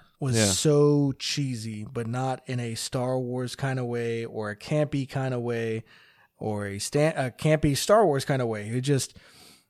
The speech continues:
Speaker 1: uh, Rey dies. Spoiler alert. Rey dies for some reason. I guess all her power was exuded trying to kill Palpatine, even though he killed himself. Um,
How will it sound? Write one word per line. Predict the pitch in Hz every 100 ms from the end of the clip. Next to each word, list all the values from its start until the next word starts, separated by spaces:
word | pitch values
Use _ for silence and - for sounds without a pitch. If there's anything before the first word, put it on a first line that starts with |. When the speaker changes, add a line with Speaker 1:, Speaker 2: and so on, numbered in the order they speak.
| _ _ - _ _
Speaker 1:
uh, | 135 139 135 135 131 131 _ _
Rey | 147 139 180 180 139 - _ _
dies. | 151 127 113 123 - - - _ _ _ _
Spoiler | - - 127 113 110 110
alert. | 110 113 147 _
Rey | 131 131 165
dies | 135 113 107 104 123 - _ _ _ _ _ _ _ _
for | 123
some | 110 127 110
reason. | 101 98 104 127
I | -
guess | 113 120 -
all | - 131 131
her | 123 123
power | 113 120 113 110 107 - _
was | 151 123 107
exuded | 110 117 123 113 110 -
trying | 127 113 110
to | 110 110
kill | - 117
Palpatine, | 120 107 107 107 107
even | 110 107
though | 107
he | 107
killed | 117 110
himself. | 110 - 104 104 101 _ - - _ _ _
Um, | - 107 107 101 98